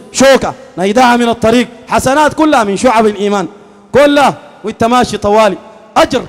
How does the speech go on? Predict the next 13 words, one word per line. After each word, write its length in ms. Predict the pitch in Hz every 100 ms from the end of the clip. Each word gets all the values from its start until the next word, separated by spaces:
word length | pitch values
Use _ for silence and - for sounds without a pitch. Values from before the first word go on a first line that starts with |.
| -
كبير 360 | 208 311 254
إن 60 | 190
شاء 180 | 220 214
الله 220 | 208 202
تعالى 420 | 190 185 233 233 233 - - -
عند 140 | 220
الله 340 | 214 214 214 202
سبحانه 380 | 180 175 208 190
وتعالى. 360 | 180 170 170 - - _ -
من 160 | 220
الكاتمين 680 | 240 226 247 240 254 294 294
للحق 500 | 277 247 190 277 -
أيضًا 320 | 269 247 254